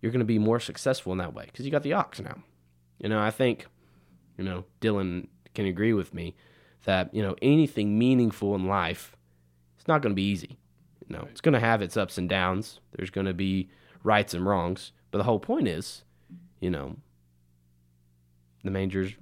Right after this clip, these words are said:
Speaker 1: clean, then you might have a, you know, less responsibility, say so, but you're not gonna have a good harvest.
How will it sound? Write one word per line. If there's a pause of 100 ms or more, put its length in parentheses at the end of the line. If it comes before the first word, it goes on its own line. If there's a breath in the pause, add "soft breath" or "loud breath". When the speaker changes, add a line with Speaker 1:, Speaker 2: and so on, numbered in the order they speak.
(220)
Speaker 1:
clean, (540)
then (760)
you
might
have
a, (180)
you
know,
less
responsibility,
say
so,
but (680 soft breath)
you're
not
gonna
have
a
good
harvest.